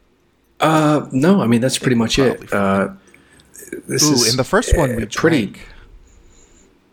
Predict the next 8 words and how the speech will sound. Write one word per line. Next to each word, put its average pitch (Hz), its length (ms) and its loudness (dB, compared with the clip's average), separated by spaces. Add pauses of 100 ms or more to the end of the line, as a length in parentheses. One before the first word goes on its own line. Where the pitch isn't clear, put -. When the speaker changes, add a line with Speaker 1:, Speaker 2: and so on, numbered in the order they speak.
(1300)
Speaker 1:
We 95 80 -2
did. 87 440 -4 (1800)
I 92 80 -2
have 117 580 -4
lemon 180 460 -2
vodka. - 600 -6 (1120)
Speaker 2:
I 120 160 2
have 113 460 0